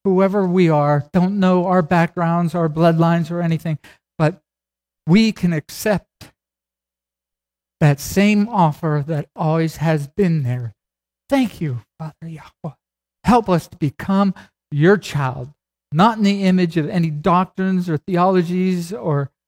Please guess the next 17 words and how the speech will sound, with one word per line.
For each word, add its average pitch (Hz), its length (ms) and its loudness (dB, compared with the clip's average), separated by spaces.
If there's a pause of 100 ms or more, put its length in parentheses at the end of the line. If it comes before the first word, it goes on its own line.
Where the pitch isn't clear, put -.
(520)
denomination, 185 760 2
but 196 220 -2
in 190 500 0
the 170 280 0
image 190 420 2
that 160 260 2
you 165 680 2 (380)
desire 151 440 0
us 143 160 -8
to 160 80 -6
be. 131 280 -8 (320)
Father, 175 280 4
help 160 260 0
us 170 160 -2
to - 60 -6
be 165 160 0
wise 147 840 0